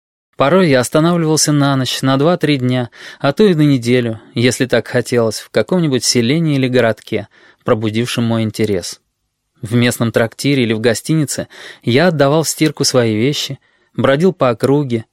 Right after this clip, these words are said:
разговаривал с местными жителями. Обычно они относились ко мне дружелюбно,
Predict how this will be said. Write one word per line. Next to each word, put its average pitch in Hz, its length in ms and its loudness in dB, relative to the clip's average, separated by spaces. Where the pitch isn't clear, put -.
разговаривал 143 640 2
с - 100 -4
местными 143 360 0
жителями. 120 640 -4
Обычно 165 460 0
они 139 100 2
относились 135 500 0
ко 123 140 -2
мне 131 160 0
дружелюбно, 110 720 0